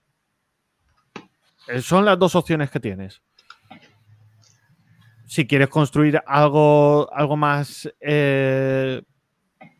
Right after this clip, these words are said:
eh, más a largo plazo para ganar el ani-, para empezar a crear una convivencia juntos de los jugadores que crees que van a poder ganar el anillo de aquí a dos, tres años,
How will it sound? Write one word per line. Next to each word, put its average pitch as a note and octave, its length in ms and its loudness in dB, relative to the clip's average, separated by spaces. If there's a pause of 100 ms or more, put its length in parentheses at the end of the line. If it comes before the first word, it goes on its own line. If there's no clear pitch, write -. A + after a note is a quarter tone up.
(960)
eh, D#3 400 4
más D#3 240 0
a D#3 60 0
largo D3+ 260 0
plazo C#3+ 280 -2
para B2 200 -4
ganar C#3 160 -2
el D3+ 100 -2
ani-, D3 220 -4
para D3 240 0
empezar D#3+ 500 0
a D#3+ 140 2
crear D#3 440 0 (220)
una D3+ 240 -2
convivencia D#3 520 0
juntos D#3 380 -2
de D3 80 0
los D3 100 -2
jugadores D3 480 0
que C3 160 -8
crees C3+ 180 -6
que D#3 100 -4
van D3 120 2
a C#3 80 -4
poder C#3+ 200 0
ganar C#3 200 -6
el C#3+ 80 -6
anillo C#3+ 320 -4
de A2 60 -4
aquí B2 180 -6
a C#3 60 0
dos, C3+ 180 -2
tres C#3 200 -8
años, D#3+ 360 -4